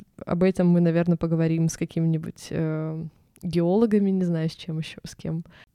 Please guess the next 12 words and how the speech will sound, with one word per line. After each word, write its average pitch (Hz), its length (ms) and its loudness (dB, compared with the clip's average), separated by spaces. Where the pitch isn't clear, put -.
Этот 208 280 0
бренд, 208 480 2
правда, 214 320 6
привязался, 190 640 2
стали 190 320 2
делать 175 540 0
мерч 170 540 2
«Грязьбург», 226 720 4
стали 180 760 0
некоторые 175 480 0
инициативные 180 580 2
горожане, 180 760 2